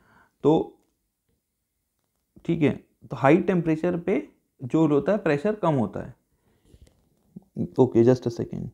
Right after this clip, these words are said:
देखिए, जहाँ टेम्परेचर बढ़ेगा, जहाँ टेम्परेचर ज़्यादा होता जाएगा, वहाँ जो होगा आपका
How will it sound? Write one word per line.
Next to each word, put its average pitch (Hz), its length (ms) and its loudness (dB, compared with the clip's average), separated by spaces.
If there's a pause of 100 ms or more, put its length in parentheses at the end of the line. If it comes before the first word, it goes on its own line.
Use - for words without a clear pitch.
(120)
देखिए, 117 300 0 (540)
जहाँ 143 320 -2
टेम्परेचर 175 460 -6
बढ़ेगा, 170 460 -2 (560)
जहाँ 135 260 -4
टेम्परेचर 160 400 -2
ज़्यादा 131 260 2
होता 175 260 -2
जाएगा, 170 360 -2 (680)
वहाँ 135 300 2
जो 190 140 2
होगा 160 300 2
आपका 151 340 2